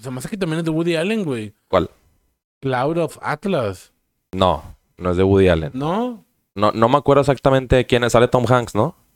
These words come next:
Speaker 1: Sí, sale Tom Hanks.
Speaker 2: No,
Speaker 1: Hugh,
Speaker 2: no me
Speaker 1: Hugh Grant.
Speaker 2: Hugh Grant también. No me acuerdo exactamente de quién es, pero estoy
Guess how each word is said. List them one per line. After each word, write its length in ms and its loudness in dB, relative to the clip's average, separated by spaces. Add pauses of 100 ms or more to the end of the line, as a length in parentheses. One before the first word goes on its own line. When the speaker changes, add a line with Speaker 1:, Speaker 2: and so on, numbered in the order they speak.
(120)
Speaker 1:
Sí, 440 -4
sale 200 -6
Tom 220 -6
Hanks. 480 -6
Speaker 2:
No, 80 -16 (220)
Speaker 1:
Hugh, 80 -6
Speaker 2:
no 80 2
me 60 0 (100)
Speaker 1:
Hugh 340 -4
Grant. 720 -4
Speaker 2:
Hugh 100 4
Grant 240 2
también. 260 0
No 120 0
me 60 2
acuerdo 120 2
exactamente 460 0
de 100 2
quién 240 -2
es, 280 -8 (320)
pero 240 4
estoy 580 0